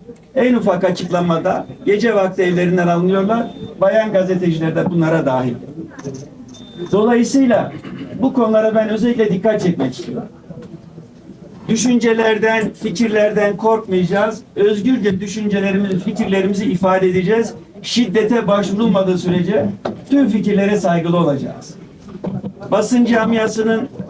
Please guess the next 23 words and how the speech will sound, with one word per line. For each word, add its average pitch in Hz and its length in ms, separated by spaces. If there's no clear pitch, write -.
gelir 190 160
problemleri, 190 680
maddi 175 440
problemleri, 185 640
ekonomik 196 680
özgürlükleri, 190 720
sosyal 196 500
hakları, 202 600
buralarda 220 420
yaşanan 208 360
sıkıntıları 185 560
da 180 120
ben 175 160
çok 185 260
daha 175 180
iyi 165 180
biliyorum. 139 440
Onların 233 360
da 226 120
düzenlenmesi 208 680
gerekir 160 400
diye 135 200
düşünüyorum. 131 560